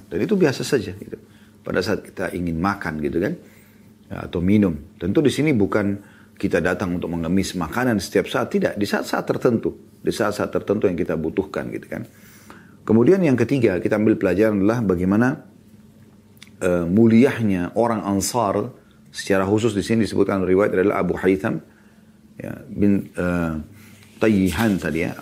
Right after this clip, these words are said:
radhiyallahu anhu, yang disebutkan namanya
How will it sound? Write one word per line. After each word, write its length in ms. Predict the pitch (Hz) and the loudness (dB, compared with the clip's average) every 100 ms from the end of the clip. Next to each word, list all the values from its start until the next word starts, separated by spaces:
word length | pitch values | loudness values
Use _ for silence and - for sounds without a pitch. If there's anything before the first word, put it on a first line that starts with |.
| - - | -14 -10
radhiyallahu 400 | 82 90 85 104 | 0 2 2 2
anhu, 380 | 98 90 120 - - - - - - | 2 2 2 0 -8 -20 -20 -16 -4
yang 80 | 92 | -2
disebutkan 720 | 85 92 98 - 90 82 - | 2 2 2 2 0 0 -2
namanya 560 | 87 92 98 90 95 | 0 2 2 2 0